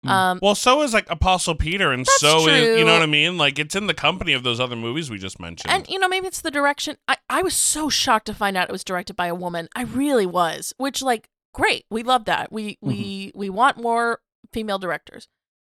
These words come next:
Speaker 2: Um,
Speaker 3: I don't, Jimmy, did you feel that the vibe was different with this movie? 'Cause I'm
Speaker 2: Yeah.
Speaker 3: curious, 'cause we haven't really asked you about it yet because, you know, we're doing the show, but.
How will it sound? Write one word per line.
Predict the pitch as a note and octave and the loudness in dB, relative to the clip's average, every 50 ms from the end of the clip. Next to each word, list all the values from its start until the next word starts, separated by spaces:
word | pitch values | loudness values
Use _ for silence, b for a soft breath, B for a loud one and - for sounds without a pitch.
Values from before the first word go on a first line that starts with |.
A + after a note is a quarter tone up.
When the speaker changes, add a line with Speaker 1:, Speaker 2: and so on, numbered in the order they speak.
| _ _ _ - | _ _ _ -4
Speaker 2:
Um, | F#3 F#3 F#3 F3+ F3 F3 F3 - - _ _ _ | -2 0 0 0 -2 -4 -6 -12 -20 _ _ _
Speaker 3:
I | G#3 | 0
don't, | A3+ A3 F3+ C#3+ | 0 0 -2 -4
Jimmy, | C#3 - G3+ A3 A3 F#3 | -6 -4 -2 0 0 0
did | E3 D3 C#3+ D3 | 0 0 -4 -4
you | F#3+ G#3+ | -4 -4
feel | - B3+ A3+ | -4 -2 -2
that | A#3 A3 - | -2 -2 -2
the | G#3 | 0
vibe | F#3 F#3 F#3 G3+ G3 | 2 2 2 2 0
was | G3 E3 | -4 -4
different | - E3 D#3+ F#3+ F#3 F#3 | -4 -4 -4 -4 -8 -8
with | F#3+ F#3+ | -6 -6
this | G3+ F#3+ - | -6 -6 -4
movie? | G#3+ G#3 G3+ A3 A3 | -4 -4 -2 -4 -6
'Cause | - - - F3+ | -6 -4 -2 -2
I'm | E3+ E3 D3+ - | -2 -2 -2 -2
Speaker 2:
Yeah. | D4 F#4+ G4+ C4+ | 2 2 4 4
Speaker 3:
curious, | F#3 E3+ G#2 G#2 - | 4 2 -2 -4 -6
'cause | - C#3 C#3 | -8 -8 -4
we | D#3+ E3 | 0 0
haven't | F3 E3 D#3+ D3 | 0 0 -2 -4
really | C#3 C#3 C3+ B2+ | -2 -2 0 2
asked | A#2+ B2 B2+ A#2+ - - | 2 2 2 0 -2 -8
you | B2 | -8
about | G#2 G2 F#2+ F2+ | -4 -4 -4 -4
it | E2+ - | -6 -8
yet | C#2+ F2+ F2+ E2+ D#2+ - _ _ G2+ | -8 -8 -6 -6 -8 -10 _ _ -18
because, | G2 - - G2 F#2 F#2 - | -14 -10 -10 -10 -10 -10 -12
you | A2 | -14
know, | G2+ F#2+ F2+ | -12 -12 -12
we're | F#2 | -10
doing | F#2+ G2 G2 F#2 | -10 -10 -12 -12
the | F2+ F2 | -12 -14
show, | - G2 G2 F#2+ F2+ D#2+ | -10 -10 -8 -8 -8 -10
but. | D2+ E2 D#2+ D#2 | -10 -12 -12 -14